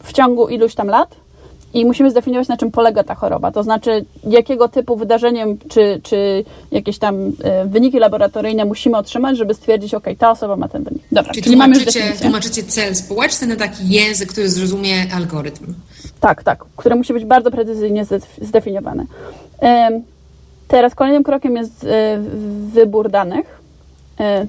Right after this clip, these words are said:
Speaker 1: na jakiej podstawie będziemy tworzyć ten algorytm. Em, no i w przypadku takich, e, zastosowań biomedycznych, e, bardzo często są to albo właśnie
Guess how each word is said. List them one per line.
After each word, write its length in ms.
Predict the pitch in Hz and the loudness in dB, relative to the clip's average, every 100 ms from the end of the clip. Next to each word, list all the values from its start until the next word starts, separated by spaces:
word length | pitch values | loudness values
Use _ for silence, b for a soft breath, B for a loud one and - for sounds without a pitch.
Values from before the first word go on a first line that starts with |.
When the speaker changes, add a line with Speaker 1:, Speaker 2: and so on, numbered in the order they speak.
| - | 0
Speaker 1:
na 180 | 226 247 | 2 2
jakiej 200 | 247 233 | 0 -4
podstawie 720 | 226 - 226 220 220 208 202 | -4 0 2 2 4 4 2
będziemy 480 | 208 214 220 214 | 0 -2 0 -2
tworzyć 300 | 208 - 196 | -2 -4 -4
ten 120 | - 190 | -4 -2
algorytm. 520 | 185 - 185 247 277 - - | -2 0 0 0 -2 -14 -6
Em, 340 | 214 208 202 202 | -2 0 -2 -2
no 160 | 240 254 | -2 0
i 140 | 247 | 0
w 160 | - - 214 208 208 202 | -2 -2 0 2 0 -4
przypadku 720 | - 240 240 240 - 214 202 202 | -6 -2 -2 -2 2 2 2 -4
takich, 540 | 202 - 196 202 - | -8 -6 -8 -8 -4
e, 540 | 190 202 190 190 190 208 | 0 0 0 -2 -4 -2
zastosowań 480 | 214 214 233 226 220 | -2 -2 -4 -2 -2
biomedycznych, 640 | 208 208 277 - 247 247 B B B B | -4 -2 -4 -2 -6 -6 B B B B
e, 160 | 233 220 | 0 4
bardzo 280 | 226 226 | 2 2
często 260 | 226 240 233 | -2 -4 -4
są 160 | 226 226 | -4 0
to 120 | 226 | 2
albo 220 | 233 226 | 4 2
właśnie 460 | 214 214 214 202 | 0 -2 -4 -2